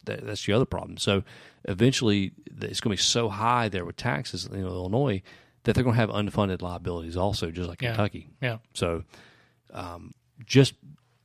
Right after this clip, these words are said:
Speaker 1: just raising taxes is not the answer because you're gonna piss off people and they're gonna move to another state.
Speaker 2: Yeah, no, and that's, you know, that's,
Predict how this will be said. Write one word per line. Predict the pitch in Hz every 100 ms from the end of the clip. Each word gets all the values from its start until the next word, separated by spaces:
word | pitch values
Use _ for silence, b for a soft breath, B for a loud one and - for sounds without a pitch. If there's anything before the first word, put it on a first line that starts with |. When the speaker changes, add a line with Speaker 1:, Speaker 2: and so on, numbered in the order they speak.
| -
Speaker 1:
just | 160 -
raising | 127 123 113
taxes | 127 123 120 131 101
is | 92
not | 95 104 101
the | 92
answer | 98 101 95
because | 92 90 85
you're | 104
gonna | 98 90
piss | 98 87
off | 87
people | - 87
and | 82
they're | 82
gonna | 82
move | 85
to | -
another | 85 78
state. | 73 - 76 - - _ -
Speaker 2:
Yeah, | 160 165 _
no, | 143 165
and | 135 139
that's, | 139 139 -
you | 147 160 151
know, | 120
that's, | 127